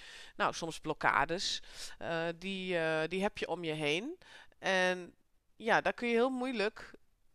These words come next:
jezelf doorheen voelen, zeg maar. En je kunt ook wat lastiger anderen door die laagjes heen zien. En als jij die laagjes af gaat pellen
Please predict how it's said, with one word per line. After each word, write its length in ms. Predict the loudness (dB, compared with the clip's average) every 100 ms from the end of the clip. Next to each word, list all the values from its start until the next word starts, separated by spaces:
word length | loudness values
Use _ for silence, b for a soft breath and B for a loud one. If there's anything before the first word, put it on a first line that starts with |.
| _
jezelf 520 | -6 -2 4 4 2
doorheen 520 | 0 0 2 0 0 -4
voelen, 480 | -6 -4 -4 -8 -10
zeg 260 | -8 -6
maar. 360 | -2 0 -2 -6 -20 B B B B
En 160 | -2 0
je 80 | 0
kunt 240 | -2 -2
ook 140 | -4 0
wat 160 | 0
lastiger 640 | 6 4 4 -4 0 0 4
anderen 480 | 4 4 0 -2 -2
door 180 | -2
die 140 | -2 2
laagjes 500 | 6 6 6 -4 -2
heen 280 | -2 -2 -4
zien. 480 | -6 -6 -12 -18 -18 B B -6
En 140 | 0
als 160 | 2 2
jij 100 | 2
die 140 | 4
laagjes 420 | 4 4 0 0
af 160 | 0 0
gaat 260 | -2 -2 0
pellen 380 | 0 2 0